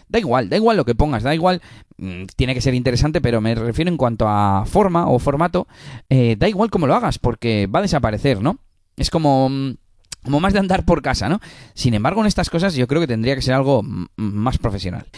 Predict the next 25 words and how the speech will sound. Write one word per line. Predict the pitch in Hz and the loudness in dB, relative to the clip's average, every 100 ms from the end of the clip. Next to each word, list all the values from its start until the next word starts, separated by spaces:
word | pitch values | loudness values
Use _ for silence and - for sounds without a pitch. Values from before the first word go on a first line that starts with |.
| - | -16
Bueno, | - 277 | 0 0
y | 180 | 2
por | 151 233 | 2 0
último, | 247 220 214 208 - | 2 2 2 -2 -6
yo | 127 117 147 143 | -4 0 2 2
siempre, | 151 143 131 | -2 -2 -2
pues | - 95 | -2 -4
sin | - - 104 | -2 -2 -2
querer, | 120 165 | 0 0
mientras | 131 113 | 0 0
pensaba | - 104 143 143 | 0 0 0 2
en | |
esta | 139 131 | 0 0
plataforma, | 127 120 131 139 143 - - - | 0 -2 0 0 0 -2 -14 -14
yo | 123 147 | -2 2
pensaba | 180 156 160 135 | 2 4 2 2
en | 104 98 | -2 -2
YouTube, | 95 110 143 | 0 2 2
¿no? | 120 180 | 2 0
Y | |
la | 107 98 | 0 0
de | 101 92 | -2 -4
cosas | - 185 143 - | 0 0 0 -2
que | 139 | -2
hago | 135 131 | 2 0